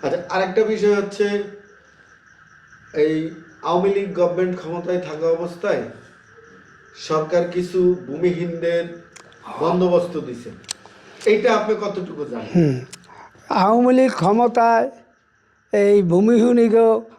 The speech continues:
Speaker 2: ওই চরের জায়গা দিছে। এই জায়গা দেওয়ার পর এখন আবার সরকার এই জায়গা নিতেছে টাকা দিয়া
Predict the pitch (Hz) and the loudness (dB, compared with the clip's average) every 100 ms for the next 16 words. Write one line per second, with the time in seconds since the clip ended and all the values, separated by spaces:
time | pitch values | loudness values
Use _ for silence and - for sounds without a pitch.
0 | - 202 185 - 220 226 220 208 202 190 | -2 0 0 2 4 4 2 2 2 2
1 | 180 175 - 123 - _ _ - - _ | 2 0 -4 -10 -14 _ _ -20 -20 _
2 | 190 196 196 214 220 202 208 233 240 - | 0 2 4 2 2 2 4 4 2 2
3 | 196 185 - - 269 254 269 262 247 240 | 2 0 -2 0 0 2 2 4 4 2
4 | 208 - 226 208 254 254 196 220 196 208 | 0 0 0 2 2 2 2 0 0 2
5 | 214 247 - - _ _ _ _ 208 233 | 2 0 -2 -12 _ _ _ _ 0 2
6 | 254 226 170 147 - - 214 175 151 127 | 2 2 2 0 0 0 2 2 0 -4